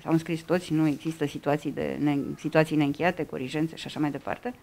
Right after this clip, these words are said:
Um, pe douăzeci și doi au prima probă, prima, proba de limba și literatura română. Calendarul probabil că este cunoscut de toată lumea. Să fie foarte atenți la formularea subiectelor,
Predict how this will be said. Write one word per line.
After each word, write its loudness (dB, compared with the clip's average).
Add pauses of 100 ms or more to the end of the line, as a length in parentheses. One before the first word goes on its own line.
(1120)
Um, 0 (680)
pe 12
douăzeci 6
și -4
doi 4
au 4
prima 0
probă, 0
prima, 0 (160)
proba 6
de 4
limba 2
și -6
literatura -2
română. -2 (1000)
Calendarul 10
probabil 4
că -4
este 0
cunoscut 2
de 0
toată -2
lumea. 0 (120)
Să 6
fie 6
foarte 6
atenți 6
la 0 (280)
formularea 8
subiectelor, -2